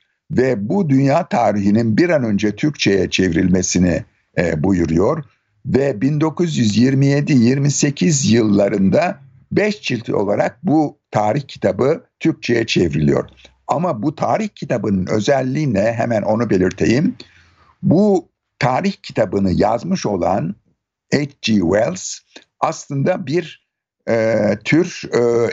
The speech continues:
eğitimi biyoloji ve o nedenle de Durkheim, pardon, e, Darwin'den büyük ölçüde etkilenmiş durumda.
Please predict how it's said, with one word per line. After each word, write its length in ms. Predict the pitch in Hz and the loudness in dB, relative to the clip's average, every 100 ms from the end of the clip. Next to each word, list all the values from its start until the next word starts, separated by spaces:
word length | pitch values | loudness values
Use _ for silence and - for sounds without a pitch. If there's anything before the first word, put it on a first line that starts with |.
| - | 2
eğitimi 580 | 143 139 143 160 185 - | 0 0 -2 0 -2 -2
biyoloji 760 | 98 127 131 127 127 - 85 - _ _ _ _ _ - | 2 2 4 2 0 0 -2 -4 _ _ _ _ _ -2
ve 100 | 120 | 0
o 200 | - 302 | 0 -2
nedenle 580 | 180 165 190 180 123 92 | 0 0 0 -2 -2 0
de 320 | 113 160 - _ _ _ - 92 | 0 0 -4 _ _ _ -8 0
Durkheim, 640 | 196 202 156 120 113 110 - | 0 0 -2 -2 0 -2 -2
pardon, 460 | 160 156 113 90 - _ _ | -2 -2 -4 -8 -8 _ _
e, 60 | 110 107 101 98 92 80 | -2 0 2 0 0 0
Darwin'den 680 | 175 190 139 123 135 127 | 0 -2 -6 -4 -2 -2
büyük 220 | 139 202 | -2 0
ölçüde 340 | - 113 - 120 | -2 -4 -2 -2
etkilenmiş 680 | 104 - 98 92 90 - 82 | -2 -2 0 0 -2 -4 -6
durumda. 480 | 69 67 65 - | -4 -2 -4 -4